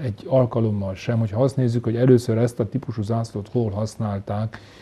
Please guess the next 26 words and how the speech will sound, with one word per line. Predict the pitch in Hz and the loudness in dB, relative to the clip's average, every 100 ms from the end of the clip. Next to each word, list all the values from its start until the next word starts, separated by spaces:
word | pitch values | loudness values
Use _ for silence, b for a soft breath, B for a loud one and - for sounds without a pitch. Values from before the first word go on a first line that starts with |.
| B | B
és | - 117 | -4 -4
kik | - 123 | 0 -2
használták, | - 117 - 120 123 127 123 | 0 -4 -2 -4 -2 -2 -2
hát | 123 | -2
az | 120 | -2
pontosan | - 143 113 110 120 127 | 0 0 0 -2 -2 -2
arról | 120 107 101 | -2 -2 -4
szól, | 95 123 110 | -4 -2 0
hogy | 110 | 0
a | 107 | -2
székely | - 135 120 - 110 | 0 4 4 2 0
hadak, | 101 120 113 110 - B B B B - | 0 0 -2 -4 -12 B B B B -4
ö, | 113 107 107 107 107 110 - 139 | 0 2 2 2 -2 -4 -8 -6
egy | 113 107 113 110 | -4 -2 -2 0
olyan, | 151 127 110 110 | 2 4 4 2
ö, | 107 110 - - 117 - | 0 -4 -10 -10 -10 -8
akkori, | 120 - - 113 120 | -8 -6 -2 0 -2
nyilván | 151 123 110 117 170 - | -2 -2 0 -2 -4 -12
akkor | - 117 123 | -14 -6 -4
nem | 120 | -2
etnikai | 113 110 117 113 107 110 127 | -4 -2 -4 -4 -4 -6 -6
értelemben | 113 - 107 107 104 | -6 -4 -4 -4 -4
voltak | 107 113 110 104 | -2 -2 -4 -6
viszályok | 113 110 110 104 101 | -6 -4 -4 -4 -4
és | 104 98 - B B B | -6 -6 -10 B B B
konfliktusok, | 131 117 113 107 110 110 101 | 0 2 0 -2 0 0 -2